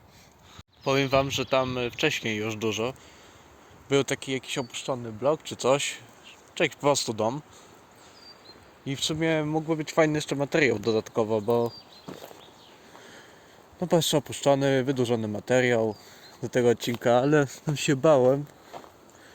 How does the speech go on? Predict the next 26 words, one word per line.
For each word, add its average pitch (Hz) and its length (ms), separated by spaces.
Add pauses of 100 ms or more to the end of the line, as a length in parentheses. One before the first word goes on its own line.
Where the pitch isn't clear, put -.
(280)
wejść 139 420
z - 40
tego 135 220
powodu, 127 480
że 123 380 (480)
kiedyś 147 240
jak 139 140
tu 139 100
szedłem 117 320
tym 98 140
szlakiem, 120 500
bo 120 60
już 123 140
kiedyś 110 200
szedłem, 113 420 (1120)
tam 139 200
były 135 260
psy 113 440
kiedyś, 101 380 (540)
które 127 400
pilnowały 120 520
tego 104 320 (480)
i 120 140
one 135 220
dosyć 131 320
były, 123 400